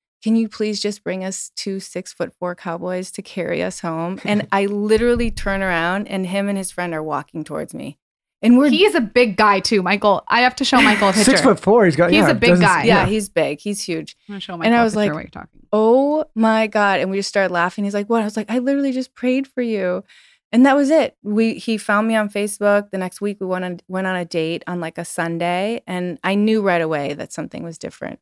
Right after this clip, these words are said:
Speaker 1: that
Speaker 2: Well, I can't
Speaker 1: that
Speaker 2: tell
Speaker 1: he
Speaker 2: from
Speaker 1: was
Speaker 2: there.
Speaker 3: This is them dancing in the kitchen.
Speaker 1: Oh my God. <laughs>
Speaker 3: You guys have to go to the, her Instagram to see. You can tell he takes care of himself.
Speaker 1: He's so big. He does, he
Speaker 2: Oh, he's a big man.
Speaker 1: His brother actually dwarfs him. So, and his, his mom is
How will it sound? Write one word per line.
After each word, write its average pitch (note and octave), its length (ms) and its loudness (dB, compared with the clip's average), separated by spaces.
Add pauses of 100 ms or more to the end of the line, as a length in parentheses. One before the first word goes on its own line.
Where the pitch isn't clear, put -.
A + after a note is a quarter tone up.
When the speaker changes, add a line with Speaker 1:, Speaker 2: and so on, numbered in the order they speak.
Speaker 1:
that - 140 -10 (680)
Speaker 2:
Well, E3+ 80 0
I - 20 -2
can't D#3+ 180 -4
Speaker 1:
that - 60 -12
Speaker 2:
tell C#3+ 120 -2
Speaker 1:
he - 60 -8
Speaker 2:
from A#2+ 120 -4
Speaker 1:
was C3+ 120 0
Speaker 2:
there. C3+ 160 -6 (160)
Speaker 3:
This C#4 160 2
is C4+ 120 0
them B3 180 2
dancing A3+ 340 0
in G#3+ 80 -4
the G3 80 -8
kitchen. - 440 -10 (100)
Speaker 1:
Oh A#3 160 2
my F#3+ 180 2
God. F3+ 260 4
<laughs> - 0 -
Speaker 3:
You C4+ 260 2
guys C4+ 200 2
have A#3+ 180 0
to B3+ 100 -2
go A#3 100 2
to A3+ 120 0
the, - 200 0
her A3+ 120 2
Instagram G3+ 580 -2
to G#3+ 120 -8
see. F#3+ 320 -6 (640)
You A3+ 180 -4
can C4 160 2
tell G3 200 0
he G3+ 180 -8
takes - 280 -6
care F3+ 160 0
of D#3 60 -2
himself. - 460 -10 (100)
Speaker 1:
He's A#3+ 280 -2
so G#3+ 300 4
big. F3+ 420 2
He - 160 -10
does, F#3 280 -2
he G#3+ 440 -4
Speaker 2:
Oh, F3 120 6
he's D#3+ 120 4
a D3 60 -4
big D3+ 160 2
man. C#3 400 0
Speaker 1:
His A#3 180 4
brother G3+ 840 2
actually F3 340 -2
dwarfs D#3 440 -4
him. E3 320 -8
So, - 140 -6
and F3+ 160 -2
his, E3+ 200 -8
his E3+ 200 -10
mom D#3+ 360 -6
is D3+ 240 -14